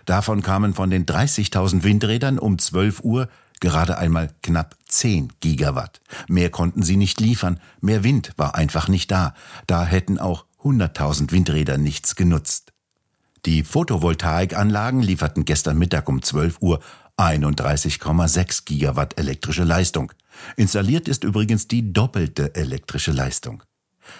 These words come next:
Die konventionellen Kraftwerke trugen mit zwanzig Gigawatt zur Stromversorgung bei. Am Abend um zwanzig Uhr musste eine elektrische Leistung von zwölf Gigawatt importiert werden. Die drei Millionen Photovoltaikanlagen konnten nichts mehr liefern. Kein Wunder,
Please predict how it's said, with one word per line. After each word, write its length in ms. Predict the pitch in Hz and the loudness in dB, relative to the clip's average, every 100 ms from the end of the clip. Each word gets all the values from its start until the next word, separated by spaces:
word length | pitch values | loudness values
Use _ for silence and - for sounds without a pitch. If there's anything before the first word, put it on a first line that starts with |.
| - _ _ - | -20 _ _ -2
Die 120 | 78 | -2
konventionellen 680 | - 123 151 135 127 110 101 | 2 2 2 2 2 2 2
Kraftwerke 560 | - 95 - - 98 92 | 0 -2 -2 -4 -2 -4
trugen 360 | - 85 87 | -2 0 2
mit 200 | 82 - - | 0 -2 -2
zwanzig 600 | - 85 80 80 85 - | 0 2 2 0 -4 -2
Gigawatt 520 | 117 104 82 73 73 | 0 2 0 0 -4
zur 140 | - 69 | -4 -4
Stromversorgung 760 | - 71 73 69 65 67 69 | -2 -2 -2 -2 -2 -2 -2
bei. 260 | - 64 - _ _ - - - | -4 -8 -12 _ _ -20 -20 -8
Am 220 | 95 185 - | 0 0 2
Abend 420 | 92 104 175 170 | 0 2 0 0
um 160 | 104 | 0
zwanzig 580 | - - 90 107 117 - | 0 0 2 0 0 -2
Uhr 220 | 117 156 - _ | -2 -2 -6 _
musste 540 | 87 107 - - 104 95 | 0 0 0 -2 -2 2
eine 240 | 95 95 | 2 2
elektrische 420 | 85 120 - 107 | 0 -2 0 2
Leistung 320 | 98 92 - | 2 2 0
von 200 | 90 101 | 0 0
zwölf 560 | - - 90 78 82 - | 0 0 2 2 -2 -2
Gigawatt 560 | 117 117 90 73 73 - | 0 2 0 0 -6 0
importiert 840 | 95 73 82 85 - 123 123 92 | 2 2 0 -4 -2 0 0 0
werden. 320 | 82 67 104 - _ _ _ - - | -2 -2 -6 -14 _ _ _ -20 0
Die 180 | 92 80 | 2 2
drei 320 | - 113 151 | 2 2 2
Millionen 500 | 147 127 113 110 101 | 2 2 2 2 2
Photovoltaikanlagen 1400 | - 143 156 117 101 98 98 104 98 92 85 87 113 113 | 0 -2 0 0 2 2 2 0 2 2 2 0 0 -2
konnten 340 | 151 143 131 110 | -2 -2 2 2
nichts 320 | 90 - - | 2 0 0
mehr 140 | 78 | 2
liefern. 360 | 76 69 69 64 | 0 -2 -4 -4
Kein 240 | 78 73 | 0 2
Wunder, 300 | 90 92 67 | 4 2 0